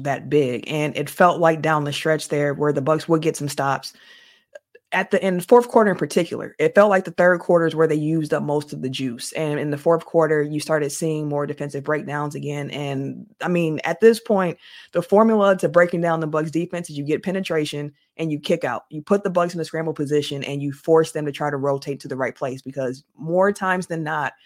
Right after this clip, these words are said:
you're going to be able to get an open look out of that. And, of course, seeing Chris Livingston get a career high in minutes so far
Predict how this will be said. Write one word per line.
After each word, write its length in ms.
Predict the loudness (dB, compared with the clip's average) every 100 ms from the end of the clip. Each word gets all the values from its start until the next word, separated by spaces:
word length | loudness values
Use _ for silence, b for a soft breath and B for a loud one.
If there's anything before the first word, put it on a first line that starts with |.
| B B -4
you're 100 | 0
going 320 | 2 2 0
to 100 | -4
be 160 | 0
able 220 | 0 0 -6
to 80 |
get 140 | -4 -6
an 80 | -4
open 320 | -6 -6 -6
look 160 | -6 -6
out 160 | -6 -4
of 140 | -4
that. 280 | -8 -12 -14 -12
And, 460 | -10 -8 -8 -10 b b b b -20
of 120 | -8
course, 460 | 6 6 6 0 -4
seeing 260 | -2 -2
Chris 220 | -4 -4
Livingston 400 | -4 -4 -6 -6
get 240 | -2 -4 -6 _
a 40 | -18
career 320 | -4 2 2
high 220 | 2 -2
in 140 | -4 -2
minutes 280 | -2 -2
so 200 | 0 0
far 560 | 0 4 4 4 2